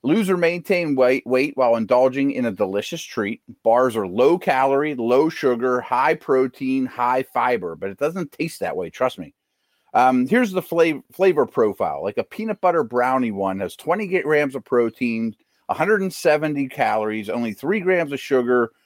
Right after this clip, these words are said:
three grams of net carbs. Um, the mint brownie one is fifteen grams of protein, only a hundred and ten calories, four grams of sugars, five grams of net carbs. So, folks, do this. Go to built bar dot com and use the promo code Locked On,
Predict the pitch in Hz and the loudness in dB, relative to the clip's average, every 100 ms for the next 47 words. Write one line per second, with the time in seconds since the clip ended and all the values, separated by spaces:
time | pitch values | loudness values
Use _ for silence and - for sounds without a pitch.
0 | _ _ - 202 190 190 175 156 139 120 | _ _ -2 0 2 0 0 0 0 2
1 | 123 123 - 110 110 110 107 - _ _ | 2 0 0 4 4 4 0 -8 _ _
2 | _ - 117 120 123 139 180 196 - 131 | _ -2 2 4 4 2 2 -2 0 2
3 | 110 101 90 80 73 - 113 - - 254 | 2 -4 -6 -8 -12 -8 -8 -6 -4 -4
4 | - 175 131 117 107 95 - 101 92 113 | -2 0 2 2 0 -4 -2 0 0 -4
5 | 104 147 170 143 208 277 190 127 113 98 | -2 0 2 0 0 -2 -4 -4 -6 -4
6 | - 95 95 98 104 - _ _ _ _ | -2 0 0 -2 -4 -10 _ _ _ _
7 | 196 254 226 151 127 107 104 120 110 113 | 4 6 6 4 2 0 -2 2 2 2
8 | 113 104 _ _ - - 165 208 160 139 | -2 -6 _ _ -6 2 4 4 2 0
9 | 131 120 117 117 113 - 117 85 64 _ | 0 -2 -2 0 -2 0 0 0 -4 _
10 | - 208 151 - _ _ _ _ _ _ | 0 2 2 -2 _ _ _ _ _ _
11 | - - 208 - - 202 170 - - 151 | -18 0 0 0 -2 -2 0 0 0 2
12 | 185 165 117 196 220 - 175 175 165 156 | 2 0 -2 0 0 -2 2 2 2 -2
13 | - 151 139 139 131 127 147 131 - 151 | -2 0 0 0 -2 -4 -4 -8 -2 0
14 | 139 131 127 117 117 110 - 101 139 190 | 2 0 0 -2 -2 -4 -8 -2 -2 -2
15 | - 131 123 143 | -2 0 0 -4